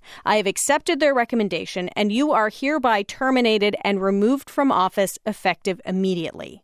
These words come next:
While I greatly appreciate you informing me on three separate occasions that I am not under investigation, I nevertheless concur with the judgment of the Department of Justice that you are not able to effectively lead the Bureau."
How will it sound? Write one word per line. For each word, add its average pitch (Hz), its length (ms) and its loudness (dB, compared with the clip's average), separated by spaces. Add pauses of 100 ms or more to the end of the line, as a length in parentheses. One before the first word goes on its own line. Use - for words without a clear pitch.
(320)
While 220 180 2
I 220 120 2
greatly 226 400 0
appreciate 262 640 -2
you 196 120 -8
informing 254 520 0
me 202 240 0
on 202 200 -2
three 269 200 -6
separate 180 320 -4
occasions 247 540 -4
that 226 140 0
I 208 140 2
am 185 220 -2
not 208 320 2
under 226 280 0
investigation, 196 920 -2 (300)
I 247 180 2
nevertheless 269 800 2
concur 220 480 -4
with 196 160 -6
the 202 100 -6
judgment 240 540 0
of 202 220 0
the 208 60 -2
Department 208 460 -4
of 240 120 -4
Justice 190 460 -2 (200)
that 202 140 -4
you 254 240 0
are 214 160 2
not 220 380 2 (180)
able 196 320 0
to - 180 -6
effectively 214 640 -2
lead 180 380 -6
the 190 80 -4
Bureau." - 560 -8